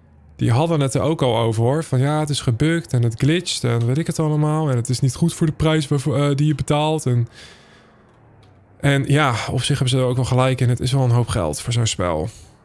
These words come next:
Dan verwacht je wel dat het goed werkt, toch? Voor dertig euro. En dat doet het dus helaas niet helemaal. Maar goed, wat ik zei, als je vastzit, switch eventjes van, eh,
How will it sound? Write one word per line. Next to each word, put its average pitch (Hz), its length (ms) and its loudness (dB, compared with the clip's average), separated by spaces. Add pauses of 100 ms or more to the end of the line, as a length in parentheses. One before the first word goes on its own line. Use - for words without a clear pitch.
(960)
Dan 127 140 0
verwacht 123 240 0
je 143 60 2
wel 131 140 2
dat 135 140 0
het 123 120 -2
goed 123 160 0
werkt, 120 300 0
toch? 160 260 -2
Voor 120 140 -2
dertig 113 300 0
euro. 117 440 0 (1500)
En 127 140 0
dat 123 140 0
doet 147 120 2
het 135 120 -2
dus 131 180 2
helaas 131 420 2
niet 143 320 2
helemaal. 127 540 2 (1700)
Maar 175 140 2
goed, 165 140 0
wat 190 120 0
ik 226 80 -4
zei, 247 400 0
als 185 240 -2
je - 60 -10
vastzit, - 680 -2
switch - 300 -2
eventjes 165 360 0
van, 151 380 0
eh, 135 140 0